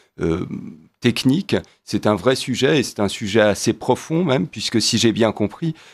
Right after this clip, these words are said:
euh, on va se demander s'il y a une science du droit, si le droit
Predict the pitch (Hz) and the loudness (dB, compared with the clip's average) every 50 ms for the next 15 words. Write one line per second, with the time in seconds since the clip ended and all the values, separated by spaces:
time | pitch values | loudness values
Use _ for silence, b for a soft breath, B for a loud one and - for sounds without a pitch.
0 | B B - 98 98 92 92 87 87 87 85 85 87 85 - - 80 90 87 104 | B B 0 2 4 4 4 4 2 2 2 2 2 0 -2 -4 -6 -10 -14 -20
1 | 98 _ - 120 _ _ 127 113 104 95 110 107 95 - - - 101 90 85 113 | -20 _ -20 -20 _ _ 0 2 4 4 2 2 0 -4 -4 -4 -4 0 0 2
2 | 113 113 107 104 104 107 135 143 - - - - 107 92 95 104 110 110 104 101 | 2 4 2 2 2 2 0 0 -2 -4 -4 -4 -4 0 2 2 2 4 2 0
3 | 92 - - - 117 113 110 98 - - 110 95 - 123 139 160 165 - - - | -2 -4 -4 -2 0 0 0 -2 -6 -10 -10 -6 0 0 2 2 0 -2 -6 -4
4 | 98 98 98 95 98 90 107 110 117 117 | -2 -2 -2 -2 -2 0 2 2 2 2